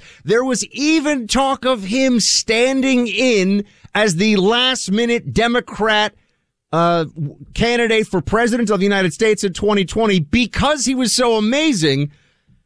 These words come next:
And Clay, now he gave a, he had a lawyer come out,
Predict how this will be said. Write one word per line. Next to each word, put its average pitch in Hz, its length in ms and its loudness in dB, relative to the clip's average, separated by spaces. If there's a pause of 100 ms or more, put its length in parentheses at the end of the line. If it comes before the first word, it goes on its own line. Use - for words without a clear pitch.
(480)
And 175 240 0
Clay, 196 560 0
now 202 720 0 (500)
he 190 220 0
gave 185 540 0
a, 165 460 2 (180)
he 160 160 2
had 165 100 2
a 147 40 2
lawyer 247 420 0
come 247 260 -2
out, 214 340 -2